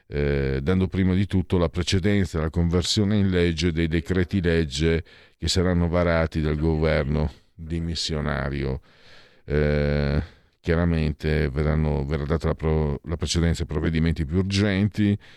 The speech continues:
Eh, tutti gli atti, leggo,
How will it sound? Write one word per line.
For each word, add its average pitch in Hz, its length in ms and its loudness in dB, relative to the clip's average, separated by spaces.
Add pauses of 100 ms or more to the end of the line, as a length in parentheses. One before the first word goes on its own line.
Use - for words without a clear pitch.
(260)
Eh, 71 800 0
tutti 117 480 2
gli 104 120 0
atti, 95 560 -2
leggo, 76 560 0